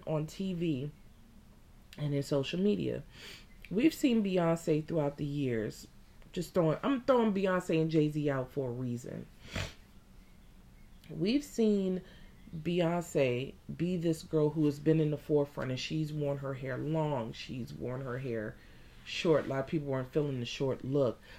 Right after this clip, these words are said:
but she wore her hair with the braids in the front, and then her hair would be straight in the back. She's gone through some different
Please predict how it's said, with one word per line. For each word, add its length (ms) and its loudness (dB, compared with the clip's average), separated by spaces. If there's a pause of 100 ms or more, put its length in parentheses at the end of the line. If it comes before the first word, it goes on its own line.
(120)
but 120 -2
she 180 -2
wore 340 2
her 140 0
hair 240 0
with 180 -4
the 60 -4
braids 640 0
in 160 -4
the 60 -4
front, 440 0
and 200 -2
then 180 -6 (320)
her 80 -2
hair 180 2
would 140 0
be 80 -4
straight 400 -4
in 140 -6
the 80 -10 (100)
back. 480 2 (300)
She's 300 -2
gone 420 4
through 200 0
some 260 -4
different 440 -2